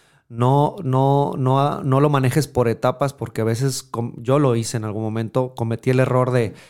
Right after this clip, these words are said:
en seis meses voy a tener un crecimiento de personal y de creci-, y, eh, voy a buscar una bodega más grande o unas oficinas más grandes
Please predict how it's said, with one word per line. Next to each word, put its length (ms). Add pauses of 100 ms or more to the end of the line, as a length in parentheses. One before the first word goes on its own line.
(180)
en 200
seis 260
meses 400
voy 200
a 100
tener 240
un 80
crecimiento 600
de 100
personal 720
y 120
de 140
creci-, 300
y, 200
eh, 120
voy 240
a 20
buscar 320
una 140
bodega 340
más 220
grande 500
o 160
unas 320
oficinas 380
más 200
grandes 600